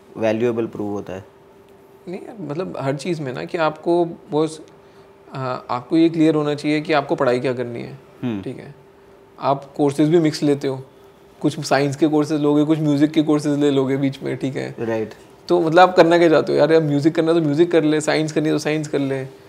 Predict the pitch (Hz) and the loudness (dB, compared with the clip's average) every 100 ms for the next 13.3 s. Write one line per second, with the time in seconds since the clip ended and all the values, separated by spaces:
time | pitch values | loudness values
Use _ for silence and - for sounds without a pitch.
0 | - - 139 151 156 151 156 151 156 156 | -20 -14 -4 0 2 2 2 2 2 2
1 | 156 156 135 131 139 143 151 - 143 127 | 0 0 -2 0 0 2 2 0 -4 -4
2 | 120 127 135 131 - - 110 104 - - | -6 -8 -10 -12 -18 -8 -4 -4 -6 2
3 | 180 208 208 - - - 151 - 202 190 | 6 8 6 2 -4 0 2 4 8 10
4 | 196 185 - - - 160 170 196 190 160 | 8 4 -12 -16 -2 2 4 6 6 6
5 | 208 196 196 147 180 190 196 165 156 185 | 2 2 2 2 4 4 6 4 6 4
6 | 185 180 180 170 170 165 160 156 147 139 | 4 4 4 4 2 0 0 2 0 -2
7 | 139 143 165 160 165 165 165 - 156 160 | -6 0 0 0 0 0 0 0 2 2
8 | 156 - 165 156 160 156 135 - - - | -2 4 4 6 2 0 -2 -10 -20 -20
9 | - - - 147 165 165 170 156 170 156 | -20 -16 -4 4 6 6 4 2 4 4
10 | 156 156 165 143 127 - - - 135 131 | 4 2 2 2 0 -2 -12 -10 -8 -8
11 | 139 156 156 156 156 170 175 165 175 180 | -4 -2 0 4 4 4 4 4 2 2
12 | 170 147 151 165 175 170 170 139 131 - | 4 4 4 4 6 4 2 -2 -4 -8
13 | - - 180 | -6 -2 -2